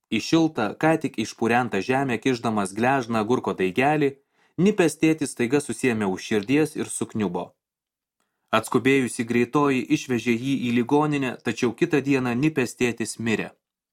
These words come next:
Nipė su mama stovėjo prie pat, o tėtis savo šiurkščiame delne spaudė šiltą dukrelės ranką. „Nipe“, ištarė tėtis Napoleonas,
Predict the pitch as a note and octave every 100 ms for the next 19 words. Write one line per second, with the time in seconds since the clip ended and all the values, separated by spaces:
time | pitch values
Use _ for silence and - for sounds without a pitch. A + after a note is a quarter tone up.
0 | _ _ _ _ _ _ - F3 A3+ F3
1 | - D3 C#3+ E3+ E3 C#3+ C#3+ C#3+ B2+ B2+
2 | A2+ C3+ - A#2 A#2+ A#2 D3+ D#3 B2+ -
3 | A#2+ A2+ - B2 - C3 C#3 D3+ C3+ B2+
4 | A#2+ - B2+ A2+ G#2+ G2+ D3+ D3+ C#3+ G#2+
5 | - A2 G#2+ F#2+ - F2+ F2+ F2 - _
6 | _ _ _ _ _ _ _ _ - C#3
7 | D3+ D3+ G2+ E2+ _ - G2+ - F#2+ F#2+
8 | G2 G2 G2+ F#2 F#2+ F#2+ F#2+ F#2 -